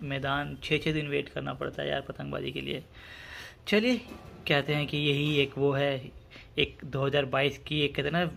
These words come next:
wait हो रही है। दुनिया कहती है दो हज़ार बाईस जनवरी फर्स्ट आए, हमारा होता है कि अप्रैल जल्दी आ जाए ताकि भाई वापस से पतंगबाजी शुरू हो जाए छतों से। <laughs> आप बताइए, आपका क्या चल रहा है? बाकी दोस्तों, आज का भी वो review है वन टू थ्री की door के ऊपर, जैसे मैं वन टू थ्री की door पर reviews कर रहा हूँ।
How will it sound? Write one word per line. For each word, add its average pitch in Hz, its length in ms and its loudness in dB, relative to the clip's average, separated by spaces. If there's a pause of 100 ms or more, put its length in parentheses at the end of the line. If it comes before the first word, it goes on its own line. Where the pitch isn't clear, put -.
(140)
wait 156 400 6
हो 160 80 8
रही 151 120 4
है। 151 60 4
दुनिया 151 240 0
कहती 156 280 4
है 165 140 6
दो 151 200 4
हज़ार 156 160 6
बाईस 151 380 4 (260)
जनवरी 151 380 4
फर्स्ट 151 340 2
आए, 135 180 4 (340)
हमारा 147 240 4
होता 156 220 6
है 147 60 2
कि 170 180 0 (120)
अप्रैल 156 360 4
जल्दी 143 340 4
आ 139 140 4
जाए 156 120 6
ताकि 151 320 2
भाई 139 220 0
वापस 143 340 0
से 147 60 4
पतंगबाजी 143 460 2
शुरू 143 280 2
हो 131 100 2
जाए 143 160 4
छतों 135 280 -2
से। 139 340 2 (340)
<laughs> - 360 -2
आप 180 160 12
बताइए, 175 340 6
आपका 165 240 6
क्या 151 160 4
चल 143 200 0
रहा 143 120 4
है? 139 340 -2 (260)
बाकी 170 160 12
दोस्तों, 190 380 8
आज 170 180 10
का 170 140 6
भी 165 200 6
वो 160 140 6
review 156 440 6
है 151 100 6
वन 143 220 2
टू 139 120 0
थ्री 160 260 6
की 165 120 4
door 156 280 8
के 160 60 4
ऊपर, 156 180 4
जैसे 143 300 4
मैं 147 80 0
वन 143 140 0
टू 139 100 -2
थ्री 139 160 -2
की 143 80 0
door 143 160 4
पर 131 120 0
reviews 139 420 2
कर 160 120 6
रहा 165 140 6
हूँ। 190 300 4